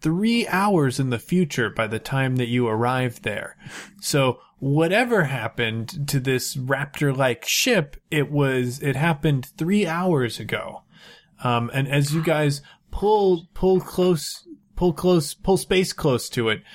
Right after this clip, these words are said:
you notice that the, uh, the insignia on the helm of the ship is the same insignia of Starship Raptor. This is your ship,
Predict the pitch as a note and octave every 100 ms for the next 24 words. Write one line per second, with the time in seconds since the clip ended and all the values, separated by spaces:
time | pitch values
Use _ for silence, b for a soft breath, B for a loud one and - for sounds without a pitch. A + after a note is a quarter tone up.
0 | B B D3 D3+ D3+ E3 F3 D3 - D3+
1 | C3+ C#3 C#3 C#3+ C3 B2+ B2 B2 A#2+ A#2
2 | A2+ A2 - C#3 C3+ C3 - A3 A3 F#3+
3 | D#3 C3+ A#2+ - C3+ C3 C3 B2+ A#2 -
4 | F3+ F3 C#3+ B2+ A#2 - F#3+ C#3 - b
5 | b b _ D3+ C3+ A2+ A2 - _ _
6 | C#3+ A#2+ - - D#3+ E3+ C#3 A#2+ - A2+
7 | A#2 A2 G#2 G2 - C3+ A#2 A#2 _ _
8 | _ - - - B2+ B2+ - C3 A#2 B2
9 | B2 D#3+ - - A2+ F#2 - _ B B
10 | - _ - C#3 D3 C#3+ C#3 A#2 C#3 C3+
11 | A#2+ A2 - F3+ -